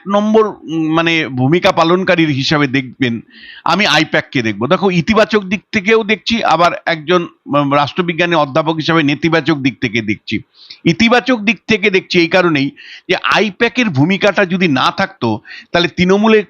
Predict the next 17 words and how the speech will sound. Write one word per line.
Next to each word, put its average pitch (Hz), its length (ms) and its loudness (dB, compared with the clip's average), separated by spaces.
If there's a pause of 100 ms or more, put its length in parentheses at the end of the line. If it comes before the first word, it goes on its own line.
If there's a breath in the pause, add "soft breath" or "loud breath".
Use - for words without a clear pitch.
(120)
পক্ষে 165 280 -2
কিন্তু 175 240 -2
এত 160 160 -2
সহজে 147 460 0
জয় 131 260 2
সম্ভব 120 440 -2
হতো 113 200 0
না। 113 240 0 (460 loud breath)
আইপ্যাক 202 540 0
একেবারে 190 360 -2
প্রার্থী 196 680 0 (200)
কি 220 140 4
বলবে, 156 560 2 (420 soft breath)
প্রার্থীর 185 580 0
ইমেজ 180 360 2
কি 196 200 2
হবে, 147 320 2